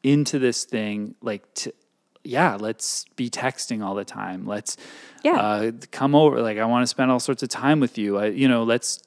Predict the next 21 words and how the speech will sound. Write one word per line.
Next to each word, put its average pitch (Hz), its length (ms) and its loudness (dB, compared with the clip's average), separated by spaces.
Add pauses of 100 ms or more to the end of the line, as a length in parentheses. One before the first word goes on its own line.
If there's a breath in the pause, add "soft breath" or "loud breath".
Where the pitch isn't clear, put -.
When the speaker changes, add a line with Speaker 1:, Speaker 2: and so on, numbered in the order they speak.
Speaker 1:
do 139 380 2
this. 123 600 0
Let's 123 180 -8 (640)
go 120 160 0
for 127 160 2
a 117 40 6
bike, 101 280 -4 (240)
bike 101 180 -4
ride. 98 140 -2
Let's 107 140 -6
go 120 120 -4
for, 117 220 -6
let's 120 280 -2
do 175 280 2
things 139 360 0
together. 110 260 2
Let's, - 240 -4 (120)
let's 107 240 -6
engage 120 580 -2
this - 200 -8
way. 98 300 -6